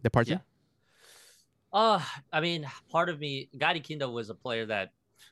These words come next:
Speaker 2: honestly is a fan favorite because of his, he was just such a nice guy, and just, he was kinda like Ilie Sanchez when he left.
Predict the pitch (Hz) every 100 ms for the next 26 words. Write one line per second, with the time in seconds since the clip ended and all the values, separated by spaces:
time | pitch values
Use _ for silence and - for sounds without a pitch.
0 | _ _ _ _ - 139 135 - 110 107
1 | 120 110 113 117 113 107 - 113 101 98
2 | 95 - - 151 123 131 - 143 110 98
3 | 92 - 101 95 98 95 - - 175 156
4 | 208 143 117 135 127 113 - 135 117 98
5 | 98 98 95